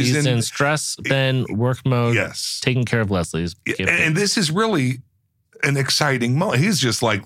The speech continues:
Speaker 1: "Wow, this is amazing." So I
Speaker 2: Right.
Speaker 1: could see someone's energy being so focused that you don't see it.
Speaker 2: Absolutely.
Speaker 1: That, I can buy that a hundred percent.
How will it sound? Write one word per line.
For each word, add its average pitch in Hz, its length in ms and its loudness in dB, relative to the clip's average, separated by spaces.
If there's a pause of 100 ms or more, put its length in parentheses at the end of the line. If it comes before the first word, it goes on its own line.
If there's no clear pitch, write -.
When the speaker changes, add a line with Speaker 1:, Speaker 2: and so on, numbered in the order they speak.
(320)
Speaker 1:
"Wow, 120 400 0
this 110 180 -2
is 110 100 0
amazing." 127 420 0
So 127 100 -4
I 160 80 2
Speaker 2:
Right. - 80 -2
Speaker 1:
could 180 160 -4
see 185 100 0
someone's 143 380 0
energy 117 320 0
being 101 240 0
so 143 200 0
focused 113 600 -2 (480)
that 113 120 2
you 107 120 0
don't 98 200 0
see - 140 -2
it. 65 140 -12 (180)
Speaker 2:
Absolutely. 127 440 0
Speaker 1:
That, 127 120 0
I 135 80 2
can 139 180 0
buy 110 200 2
that 104 180 2
a 92 60 0
hundred 92 200 2
percent. - 280 -6